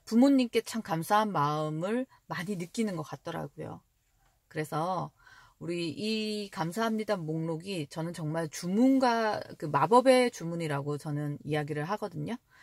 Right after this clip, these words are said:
그래서 이 마법의 주문을 함께 한번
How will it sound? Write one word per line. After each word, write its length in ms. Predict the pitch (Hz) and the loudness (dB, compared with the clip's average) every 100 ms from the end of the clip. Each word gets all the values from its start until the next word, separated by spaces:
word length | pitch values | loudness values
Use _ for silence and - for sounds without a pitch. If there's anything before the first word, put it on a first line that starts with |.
| - _ | -20 _
그래서 300 | 170 165 175 | -8 -4 -4
이 320 | 190 196 190 | -2 -2 0
마법의 420 | 160 143 196 220 | 2 4 4 2
주문을 540 | - 156 151 180 185 147 - - | 2 -2 -4 -2 -2 -4 -12 -20
함께 680 | - 311 320 - 277 285 294 - _ _ | -4 -2 -2 -2 0 2 0 -6 _ _
한번 520 | - 175 170 156 151 | -10 -2 0 0 -2